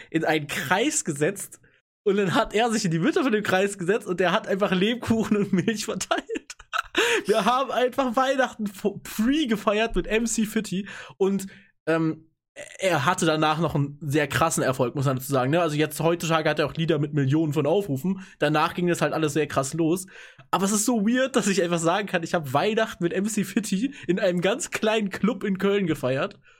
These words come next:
Und, äh, also der ganze Abend war unfassbar geil, weil der Typ selber auch, äh, so ein, das ist so ein richtiger Ur-Berliner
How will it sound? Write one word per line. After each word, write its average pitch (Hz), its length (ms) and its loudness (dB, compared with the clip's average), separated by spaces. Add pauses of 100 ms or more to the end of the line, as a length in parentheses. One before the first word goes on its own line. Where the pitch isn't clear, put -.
(540)
Und, 165 440 0
äh, 151 400 0 (760)
also 170 300 0
der 156 240 -2
ganze 214 320 0
Abend 185 300 0
war 160 400 0
unfassbar 247 560 0
geil, 170 180 2
weil 156 80 2
der 165 120 2
Typ 202 220 0
selber 185 340 2
auch, 170 260 0 (160)
äh, - 320 -8
so 170 180 0
ein, 180 240 2
das 165 140 -2
ist 185 100 -6
so 208 80 2
ein 175 80 2
richtiger 180 400 0
Ur-Berliner 233 920 0